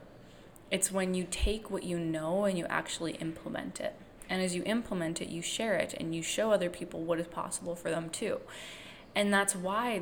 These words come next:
these platforms are so powerful. So, like, even creating a podcast and sharing your gifts and sharing your knowledge and sharing your wisdom, or doing it through social media and sharing stuff through things like Instagram or Facebook or email marketing or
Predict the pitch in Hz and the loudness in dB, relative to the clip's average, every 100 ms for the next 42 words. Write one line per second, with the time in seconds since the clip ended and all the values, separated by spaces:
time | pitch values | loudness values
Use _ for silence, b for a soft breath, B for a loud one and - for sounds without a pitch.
0 | 170 180 175 - - 208 - 190 180 180 | 0 0 0 0 2 2 2 -2 -4 -2
1 | 160 - 170 165 - 220 254 196 - - | -2 -2 -2 -2 0 4 4 2 -2 -2
2 | - 175 175 170 170 208 214 233 202 - | -2 0 2 0 0 -4 0 0 -2 -2
3 | 180 175 233 240 190 - - 151 - - | 0 2 2 2 0 0 2 2 2 -4
4 | - - - - 160 B B - - 196 | -4 -4 -6 -4 -4 B B -4 2 4
5 | 214 226 190 180 180 185 185 175 - 202 | 6 4 2 2 2 2 0 0 2 2
6 | 208 202 180 190 180 185 180 - 208 202 | 2 0 0 0 0 -2 -2 2 2 2
7 | 202 196 180 185 - 170 170 170 180 175 | 0 2 0 0 -2 -2 -2 -2 2 2
8 | 170 B B 190 180 226 226 208 202 196 | 0 B B 0 2 4 4 2 0 0
9 | 196 185 185 190 180 180 175 165 175 247 | 2 2 2 0 0 0 0 0 0 4
10 | 277 254 208 202 - 185 180 180 170 170 | 6 6 4 2 -2 -2 0 2 0 0
11 | 190 185 190 190 180 175 - 190 185 185 | 0 0 2 0 0 -2 0 2 2 2
12 | 180 170 196 208 196 190 175 175 185 175 | -2 -2 0 2 2 2 0 0 -4 -2
13 | 170 170 175 170 | -4 0 2 2